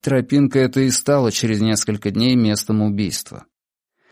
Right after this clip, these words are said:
Я, признаюсь, был удивлен его опасениями, потому что помнил, какая нерушимая вера в Божью защиту и помощь была у отца Александра всегда, хотя бы в середине восьмидесятых годов,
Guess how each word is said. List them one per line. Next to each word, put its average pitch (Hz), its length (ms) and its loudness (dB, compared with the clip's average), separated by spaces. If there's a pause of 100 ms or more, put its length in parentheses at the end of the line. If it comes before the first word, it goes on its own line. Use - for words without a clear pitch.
(300)
Я, 151 200 0
признаюсь, 190 420 2
был 185 160 4
удивлен 185 500 2
его 107 260 2
опасениями, 151 760 0
потому 147 400 0
что - 180 -4
помнил, 170 580 2
какая 131 400 0
нерушимая 160 800 2
вера 156 320 2
в 104 80 -2
Божью 120 400 2
защиту 117 540 -2
и 113 80 2
помощь 147 440 0
была 127 340 2
у - 60 2
отца 117 280 0
Александра 123 560 0
всегда, 135 560 -2 (340)
хотя 180 300 0
бы 175 140 2
в - 40 -6
середине 165 460 2
восьмидесятых 147 800 0
годов, 123 520 0